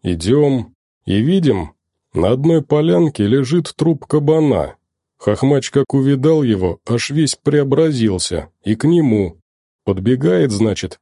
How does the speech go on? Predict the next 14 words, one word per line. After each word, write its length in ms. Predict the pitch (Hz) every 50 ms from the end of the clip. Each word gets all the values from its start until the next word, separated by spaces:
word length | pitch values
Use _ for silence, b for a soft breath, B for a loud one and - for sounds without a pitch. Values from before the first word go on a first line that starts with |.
| _ -
и 80 | 139
кирзачом 720 | 131 - 160 151 123 135 165 165 165 - - 156 120 110 -
по 240 | - - 165 143 135
жопе, 540 | 120 117 123 113 92 - 95 82 76 - _ _ _ _
и 80 | - 104
орёт: 560 | 123 131 143 123 113 107 101 87 80 - - _ _ _ _ _
'Вставай, 640 | - - - - 135 135 127 127 143 165 160 139
зараза! 880 | 117 87 87 104 135 147 143 143 147 156 139 113 87 85 92 80 76 - _ _ _
А 160 | - - 104
ну 160 | 120 127 147 156
бегом 580 | 143 139 165 156 147 156 180 180 175 170 143
домой 440 | 131 160 170 170 180 180 175 170 147
в 80 | - -
свинарник! 880 | - - 120 123 156 170 175 165 160 151 147 147 147 139 131 - -